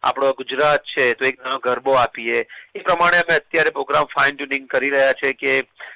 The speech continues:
આપણે એક કલાક, એક કલાક ને પાંચ મિનિટ કે એક કલાક ને દસ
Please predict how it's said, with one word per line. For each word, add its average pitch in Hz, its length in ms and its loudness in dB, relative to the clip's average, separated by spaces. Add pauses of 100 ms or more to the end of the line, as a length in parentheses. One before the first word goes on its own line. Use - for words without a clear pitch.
(140)
આપણે 139 300 2
એક 160 280 -4
કલાક, 151 400 2 (100)
એક 160 140 -4
કલાક 156 300 2
ને 143 100 -4
પાંચ 143 400 0
મિનિટ 151 300 -6
કે - 120 -6
એક 147 140 -4
કલાક 139 260 2
ને 131 80 0
દસ 139 140 2